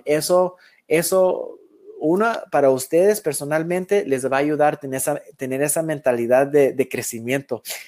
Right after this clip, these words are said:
Y es muy importante de promover eso con nuestras relaciones, con nuestra familia, nuestros amigos,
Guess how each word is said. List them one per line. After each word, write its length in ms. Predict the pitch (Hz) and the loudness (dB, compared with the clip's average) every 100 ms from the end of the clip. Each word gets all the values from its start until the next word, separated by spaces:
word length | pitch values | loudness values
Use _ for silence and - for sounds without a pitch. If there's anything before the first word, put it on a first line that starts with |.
| - - | -16 -4
Y 360 | 127 123 127 | 2 2 2
es 160 | 143 147 | 0 0
muy 160 | 160 | 0
importante 880 | 175 165 139 - 160 185 156 139 - | 0 0 -4 0 0 0 2 2 2
de 140 | - 135 | -2 -4
promover 560 | 131 131 127 127 143 | -2 -2 0 2 6
eso 360 | 160 160 170 160 | 6 4 0 -2
con 360 | 139 131 123 - | 0 -2 -4 -8
nuestras 460 | 127 127 131 123 | -8 -4 -2 -2
relaciones, 720 | 120 117 113 - 143 156 151 - | -2 -2 -2 0 0 0 -2 -4
con 160 | 117 | -10
nuestra 260 | 117 - 113 | -10 -12 -10
familia, 640 | - 117 131 139 139 139 123 | -6 -2 2 4 4 2 -2
nuestros 340 | 113 - 110 | -10 -16 -10
amigos, 640 | 110 123 135 131 131 - | -6 -2 2 4 2 0